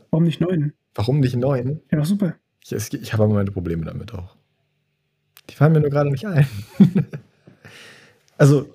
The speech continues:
Speaker 2: es gibt immer noch
Speaker 1: Kurzer
Speaker 2: noch
Speaker 1: Disclaimer, Leos Meinungen werden hier nicht ernst genommen.
Speaker 2: Okay, alles klar. Nein, ähm, ich, äh,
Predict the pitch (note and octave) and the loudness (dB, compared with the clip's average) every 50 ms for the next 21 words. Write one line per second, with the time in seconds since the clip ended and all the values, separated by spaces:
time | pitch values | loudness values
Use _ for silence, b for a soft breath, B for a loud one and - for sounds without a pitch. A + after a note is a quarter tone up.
0 | _ _ - C#3 C#3 D#3+ G3 F#3 C3+ - - - - - D#3+ D3+ D3 C#3+ D3 C#3+ | _ _ 4 4 4 4 4 0 -2 -2 -2 -2 -2 0 0 2 2 2 2 0
1 | G3 F#3 G#3 G3+ F#3 - C#3 F#3 F#3 F#3 G3 G#3 G3+ F#3 F#3 F#3+ F#3 E3+ F#3 F3+ | 0 0 0 0 2 2 2 2 2 2 0 0 0 0 0 0 0 2 2 2
2 | F#3 F#3 F3+ F#3 F3 D#3+ E3+ E3 E3 D#3+ E3 E3 E3+ E3 D#3+ - F3 D#3+ D#3 D#3 | 2 2 2 2 2 2 0 0 2 2 2 0 0 -2 -2 -2 -2 0 0 -2
3 | D3+ - - D3+ D3+ D3 C#3+ D#3+ E3+ - G2 - - G2 G2 - - - - F2+ | -2 -2 -2 0 0 2 0 0 0 -2 -4 -2 -2 -2 -2 -4 -6 -6 -6 -6
4 | F#2 B B B B B B B B B B B _ A#2+ B2 B2 B2+ B2+ - - | -6 B B B B B B B B B B B _ 4 4 4 4 2 2 2
5 | A#2+ A2+ A2+ A2+ A2+ A2+ A#2 A#2+ C#3 C#3 A2+ - - - _ _ _ _ _ _ | 4 4 4 4 2 -2 -4 -4 -6 -6 -6 -6 -12 -20 _ _ _ _ _ _
6 | _ _ _ _ _ _ C#3 | _ _ _ _ _ _ -8